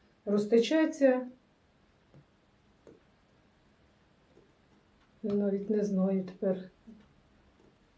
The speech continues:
Цей маленький, цей більший. Буду зараз дивитись, пробувати десь цей ось, навіть, мабуть, із цим. Попробую з'єднати.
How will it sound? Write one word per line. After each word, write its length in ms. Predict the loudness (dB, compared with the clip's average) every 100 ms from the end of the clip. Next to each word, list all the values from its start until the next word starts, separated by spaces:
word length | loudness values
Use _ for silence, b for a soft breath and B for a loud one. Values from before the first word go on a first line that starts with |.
| -20 -6
Цей 240 | 0 2
маленький, 680 | 2 6 8 10 8 4 2
цей 280 | 2 2 2
більший. 720 | 6 6 6 4 4 4 2 -12 _ _ _ _ _ _ _ _ _ _ _ _ _ _ _ _ _ _ _ _ _ _ _ _ _ _ _ _ -20 -20 -20 _ _ 0
Буду 240 | 2 4
зараз 360 | 6 6 6 6
дивитись, 600 | 10 10 10 2 -4 -8
пробувати 640 | -2 0 0 -2 -4 -4
десь 320 | -6 -6 -8
цей 340 | -14 -6 -4 -4
ось, 160 | -6
навіть, 440 | -8 -8 -6 -6 -8 -10 -8
мабуть, 400 | -6 -6 -8 -10
із 160 | -16
цим. 360 | -4 0 0 -2 -8 _ _ _ _ -20
Попробую 560 | -8 -6 -4 -4 -4
з'єднати. 180 | -4 -6